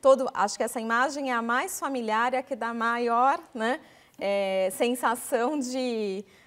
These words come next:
"Ah, nossa, agora estamos em casa", né? É isso que é escola, é isso que é classe. Então, essa sensação de familiaridade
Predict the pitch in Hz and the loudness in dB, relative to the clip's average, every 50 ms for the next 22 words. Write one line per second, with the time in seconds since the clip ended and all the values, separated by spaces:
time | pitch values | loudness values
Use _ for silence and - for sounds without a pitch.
0 | _ _ - 185 202 214 214 214 208 202 190 185 185 - - 196 202 190 208 214 | _ _ -2 2 2 4 4 2 2 2 0 -2 0 0 -2 0 4 4 4 4
1 | 226 269 - - 269 240 247 262 254 269 294 285 - 311 - 160 - 226 208 214 | 4 2 0 2 2 2 2 0 -2 -2 -4 2 6 6 6 6 6 4 2 0
2 | 190 208 185 185 196 196 226 254 - - 269 - - 262 247 277 285 - - - | 2 2 2 2 2 0 -2 -4 -6 -8 -8 -6 -4 -2 -2 -4 -6 -10 -8 -4
3 | - 233 214 220 220 220 220 220 220 220 - - - 240 - - - 262 208 180 | -2 -2 0 0 -2 -2 -4 -6 -8 -10 -12 -14 -12 -12 -12 -8 -4 -2 0 0
4 | 175 180 - 190 202 - 220 233 233 - - - _ _ _ - 214 247 - 302 | 0 -2 -4 -6 -4 -4 -4 -4 -6 -10 -20 -20 _ _ _ -2 0 0 0 -2
5 | 294 - 294 254 269 - 262 262 - 254 233 220 233 220 - 269 254 302 339 311 | -4 -4 -4 -6 -4 -4 -4 -4 -4 -4 -4 -4 -4 -4 -2 0 0 0 -2 -2
6 | 269 233 214 208 202 185 175 208 214 254 277 294 285 269 233 220 190 - 202 190 | -2 0 0 -2 -2 -4 -2 0 0 2 2 0 0 -2 -2 -6 -8 -10 -12 -14
7 | 185 | -14